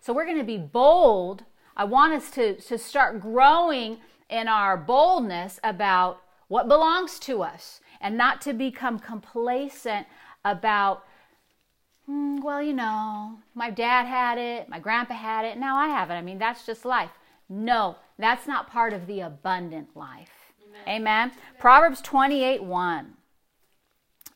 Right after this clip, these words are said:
Speaker 1: Say amen when you get there.
Speaker 2: Amen.
Speaker 1: Amen. Proverbs twenty-eight one says, "The wicked flee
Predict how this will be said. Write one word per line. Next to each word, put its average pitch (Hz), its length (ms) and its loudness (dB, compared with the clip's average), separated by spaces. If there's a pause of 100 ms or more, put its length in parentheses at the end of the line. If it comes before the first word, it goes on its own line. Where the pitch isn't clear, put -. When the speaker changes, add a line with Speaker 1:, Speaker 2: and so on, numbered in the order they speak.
(560)
Speaker 1:
Say 220 220 -8
amen 247 200 -2
when 262 80 -2
you 262 60 -6
get 240 160 -6
there. 208 240 -6 (880)
Speaker 2:
Amen. 202 100 -10
Speaker 1:
Amen. 180 340 -2 (440)
Proverbs 214 400 4
twenty-eight 247 480 -2
one 196 240 -2
says, 170 400 -4
"The 196 120 0
wicked 320 460 -2
flee 160 600 -12